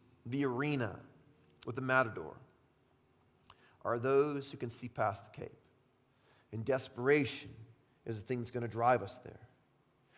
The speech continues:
The rich young ruler couldn't get there, right? If you guys remember the story of the rich young ruler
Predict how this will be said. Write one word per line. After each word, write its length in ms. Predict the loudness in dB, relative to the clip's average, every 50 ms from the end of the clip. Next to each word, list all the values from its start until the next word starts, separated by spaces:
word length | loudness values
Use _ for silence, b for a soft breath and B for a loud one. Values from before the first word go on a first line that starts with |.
| B B B B
The 100 | 4 8
rich 240 | 8 8 8 8
young 160 | 8 8 8 8
ruler 460 | 6 6 8 10 10 10 8 6 2
couldn't 400 | 0 2 6 6 6 6 4 2
get 220 | 2 0 0 0
there, 260 | -2 -4 -4 -4 -6 -2
right? 180 | 2 4 6 6
If 60 | 4
you 60 | 4
guys 160 | 4 4 4
remember 240 | 4 4 2 2 2
the 60 | 2
story 320 | 0 0 2 4 6 6 6
of 60 | 4
the 60 | 2
rich 160 | 0 -2 2
young 180 | 4 4 4 4
ruler 400 | 4 4 4 6 6 6 6 4